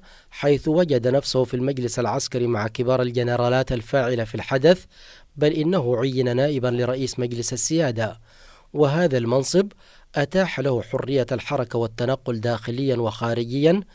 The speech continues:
وكان لمشاركة قواته في فض اعتصام القيادة العامة في يوليو ألفين وتسعة عشر السهم الأكبر في قتل المعتصمين، وأصبح من أهم الفاعلين في الأحداث بعد ذلك، مستغلًا قوته العددية ونفوذه المالي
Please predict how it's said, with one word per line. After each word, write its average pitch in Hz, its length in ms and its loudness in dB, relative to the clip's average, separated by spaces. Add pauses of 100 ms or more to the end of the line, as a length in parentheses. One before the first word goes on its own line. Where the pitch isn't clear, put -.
(140)
وكان 160 400 2
لمشاركة 123 640 0 (100)
قواته 131 540 0
في 120 200 -4
فض 123 260 -4
اعتصام 120 500 -2
القيادة 127 440 -2
العامة 123 340 -2
في 120 160 -8
يوليو 123 340 0
ألفين 127 280 -2
وتسعة 117 460 -2
عشر 143 460 2 (520)
السهم 139 440 0
الأكبر 123 440 -2
في 120 160 -2
قتل - 280 -4
المعتصمين، 120 920 2 (320)
وأصبح 151 560 0
من 127 160 0
أهم 135 280 0
الفاعلين 127 600 0
في - 80 -8
الأحداث 135 480 -2
بعد 117 240 -2
ذلك، 131 520 2 (360)
مستغلًا 147 520 2
قوته 127 400 2
العددية 123 500 2
ونفوذه 117 500 2
المالي 135 500 4